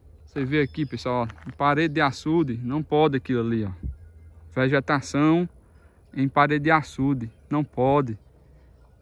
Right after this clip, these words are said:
Isso, isso não precisa ser nem engenheiro de segu-, de, de segurança de barragem. Então, olha só aquela, aquela vegetação ali, pessoal, ó. O tronco ali dá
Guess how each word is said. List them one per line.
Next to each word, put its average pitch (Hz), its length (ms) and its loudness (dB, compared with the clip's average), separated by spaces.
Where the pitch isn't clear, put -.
Isso, - 240 -16
isso 151 240 -2
não 160 60 0
precisa 156 240 0
ser 165 100 0
nem 180 200 2
engenheiro 175 360 4
de 160 80 -2
segu-, 160 320 -2
de, 143 220 -2
de 143 160 -2
segurança 147 400 0
de 151 60 -4
barragem. 135 560 2
Então, 143 340 -2
olha 185 240 2
só 202 140 -2
aquela, 180 500 0
aquela 160 280 -8
vegetação 160 640 -4
ali, 131 140 0
pessoal, 120 400 -10
ó. - 160 -14
O 143 40 -10
tronco 165 420 -4
ali 165 160 -2
dá 170 360 -6